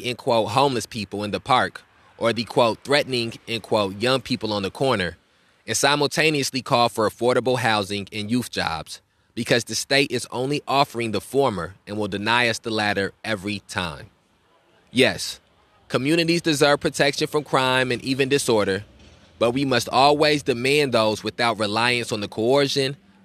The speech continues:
violence, and humiliation that undergird our criminal justice system. The state should not encourage or re-, excuse me.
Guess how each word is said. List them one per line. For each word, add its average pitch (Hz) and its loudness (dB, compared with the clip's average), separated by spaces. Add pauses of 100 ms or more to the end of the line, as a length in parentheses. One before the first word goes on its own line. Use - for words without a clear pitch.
violence, 120 0
and 104 -10
humiliation 113 -2
that 92 -10
undergird 110 2
our 95 -2
criminal 110 -4
justice 95 -4
system. - -12 (880)
The 117 2
state 151 4
should 135 0
not 139 2
encourage 143 0 (220)
or 147 2
re-, 147 -2 (1000)
excuse 95 -8
me. - -12